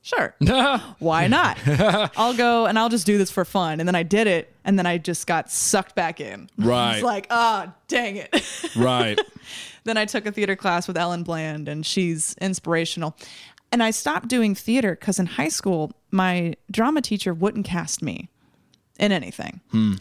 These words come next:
Speaker 1: Absolutely not. I auditioned for all sixteen of his shows, and he put me as ensemble in one.
Speaker 2: No, this was U N C W?
Speaker 1: This was at, um, Colonel Gibbons High School.
Speaker 2: Oh, okay, high school.
Speaker 1: Yes, uh, sorry, I jumped backwards.
Speaker 2: Yeah, no, no, that's cool.
Speaker 1: But yeah, he wouldn't cast me. And so I asked him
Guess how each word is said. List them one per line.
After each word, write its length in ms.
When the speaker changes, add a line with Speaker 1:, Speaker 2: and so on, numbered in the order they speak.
Speaker 1:
Absolutely 380
not. 160
I 180
auditioned 380
for 260
all 180
sixteen 520
of 120
his 120
shows, 500
and 140
he 60
put 200
me 120
as 320
ensemble 800
in 240
one. 340
Speaker 2:
No, 160
this 160
was 120
U 120
N 80
C 120
W? 380
Speaker 1:
This 160
was 200
at, 220
um, 160
Colonel 240
Gibbons 260
High 140
School. 420
Speaker 2:
Oh, 260
okay, 180
high 160
school. 100
Speaker 1:
Yes, 320
uh, 160
sorry, 340
I 100
jumped 240
backwards. 440
Speaker 2:
Yeah, 120
no, 100
no, 160
that's 120
cool. 140
Speaker 1:
But 120
yeah, 140
he 120
wouldn't 200
cast 280
me. 160
And 140
so 100
I 60
asked 380
him 240